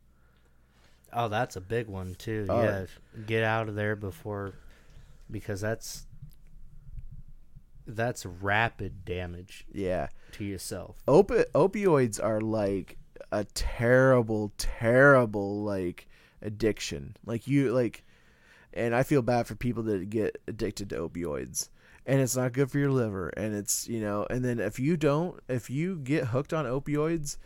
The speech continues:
Speaker 2: then you try to get off of it, your, your brain will create pain in your body. It'll, like, make you think you have pain, so you'll take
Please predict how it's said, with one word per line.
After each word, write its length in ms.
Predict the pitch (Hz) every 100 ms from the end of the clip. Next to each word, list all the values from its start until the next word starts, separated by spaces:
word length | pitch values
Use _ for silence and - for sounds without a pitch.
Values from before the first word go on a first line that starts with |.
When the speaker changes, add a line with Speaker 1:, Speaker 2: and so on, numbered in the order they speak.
| - -
Speaker 2:
then 100 | -
you 80 | 127
try 180 | - 147
to 60 | 135
get 200 | 120 113
off 240 | 107 127
of 80 | 135
it, 160 | 160
your, 180 | 107 147 123 107 -
your 220 | 120 147
brain 840 | 143 113 - 113 160 139 123 117 -
will 340 | 123 117 110 -
create 580 | - - 135 131 147 - - -
pain 580 | - 147 151 113 95 104 - - - - -
in 160 | 120
your 260 | 110 110 104
body. 540 | 120 120 127 104 - - - - - - -
It'll, 200 | 127 117
like, 240 | 110 107
make 280 | 110 120 123
you 100 | 123
think 260 | 120 127 113
you 120 | 113
have 280 | 110 107 -
pain, 400 | 143 139 120 117
so 140 | 117
you'll 180 | 113 110
take 520 | - 123 120 113 -